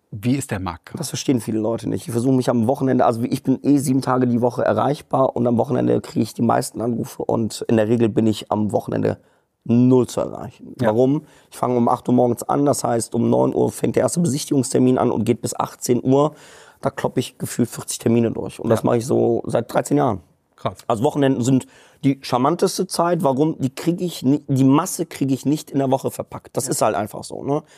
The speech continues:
Speaker 2: Das heißt, was kriegst du hin? Irgendwie ab sechzehn Uhr Feierabend, dann sind die Leute irgendwo noch gestresst, die müssen irgendwo stecken in der, ne, auf der Bahn irgendwie fest oder die Bahn kommt zu spät, whatever.
Speaker 1: Mhm.
Speaker 2: Am Sonntag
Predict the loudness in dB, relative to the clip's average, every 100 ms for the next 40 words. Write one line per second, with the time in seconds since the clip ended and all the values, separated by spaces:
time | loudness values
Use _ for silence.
0 | -12 -4 0 0 -2 -4 -6 0 2 4
1 | 4 2 4 2 2 -2 -2 -2 -2 0
2 | -2 0 0 0 0 0 2 2 2 0
3 | -4 -20 _ -2 0 0 2 2 2 2
4 | 2 4 4 2 0 -6 -6 0 0 0
5 | -2 -2 -2 0 0 0 -2 -6 -4 -4
6 | -2 0 2 2 0 -6 -12 -10 -2 0
7 | 0 -4 -2 -2 -2 -2 -2 -2 -2 0
8 | 0 0 -2 -4 -2 0 0 -4 _ _
9 | -2 0 2 0 -2 -4 -4 -6 -2 -2
10 | -2 -2 0 0 0 0 2 0 -4 _
11 | -4 0 2 2 2 2 0 0